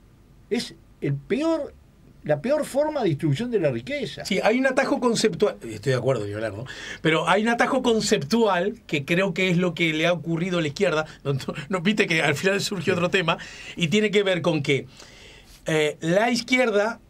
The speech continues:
Speaker 2: en general ha ocurrido, en gen-, ayúdame por favor, los acusados por presuntos gestos de corrupción no es para enriquecerse personalmente,
Speaker 1: No, no,
Speaker 2: los
Speaker 1: bueno,
Speaker 2: individuos.
Speaker 1: ¿sabes qué pasa? Eso,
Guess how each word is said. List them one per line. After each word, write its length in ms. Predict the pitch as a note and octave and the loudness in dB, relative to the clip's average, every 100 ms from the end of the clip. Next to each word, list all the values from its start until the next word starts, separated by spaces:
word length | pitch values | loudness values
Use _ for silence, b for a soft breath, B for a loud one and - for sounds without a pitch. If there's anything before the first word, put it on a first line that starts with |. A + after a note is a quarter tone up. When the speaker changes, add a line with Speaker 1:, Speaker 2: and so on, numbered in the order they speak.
| - - | -18 -4
Speaker 2:
en 180 | G3 G3+ | -2 0
general 680 | - D#4+ E4 C#4 A#3+ B3 | 2 2 4 2 2 4
ha 100 | A3+ B3+ | 2 2
ocurrido, 760 | B3+ G#3+ A3 G3+ E3+ G3 G#3 - - - - - _ _ - | 2 2 2 2 2 0 -2 -12 -20 -20 -20 -20 _ _ -10
en 120 | D#3 | -6
gen-, 200 | C#3 F3+ E3 | -2 -2 0
ayúdame 400 | C#3+ D3+ G3+ E3 | 2 2 2 2
por 140 | D3 | 0
favor, 340 | C#3+ D#3 D#3+ - B B B B B - | 0 2 2 -2 B B B B B -8
los 420 | F#3+ G3 G#3 - - | 2 2 2 -2 0
acusados 720 | G3 G3+ G3 - C#4 C#4 B3 | 0 2 0 2 2 2 0
por 220 | A#3+ A3+ E3 - - - | 0 0 0 -10 -14 -2
presuntos 640 | G3 F#3 - C4+ B3 A3+ A3 | 0 2 2 2 2 0 2
gestos 340 | A#3+ A#3 F3+ | 0 2 0
de 100 | F#3 | 2
corrupción 680 | G#3 G#3+ G#3 - G#3+ G3+ G#3+ B B B B B | 2 0 0 2 2 2 -2 B B B B B
no 220 | A#3+ D#4 | 2 4
es 100 | E4 | 4
para 260 | - B3+ B3 | 2 2 4
enriquecerse 760 | A3+ G#3 F3 F#3 B3 A#3+ B3+ | 2 2 2 2 4 2 2
personalmente, 880 | - F3+ - F3+ F#3+ F#3+ G3 F3 D3 | 2 2 2 2 2 2 2 2 2
Speaker 1:
No, 60 | D3+ | 2
no, 60 | B2+ | 2
Speaker 2:
los 120 | E3 | 2
Speaker 1:
bueno, 140 | E3 D3 | 2 2
Speaker 2:
individuos. 340 | - - D3+ | 2 2 2
Speaker 1:
¿sabes 160 | D#3 D#3 | 0 0
qué 120 | C3+ | -2
pasa? 420 | C#3+ C#3 A#2 F#2+ | -2 -2 -4 -6
Eso, 440 | B2+ B2 A2+ F2+ | -8 -8 -8 -10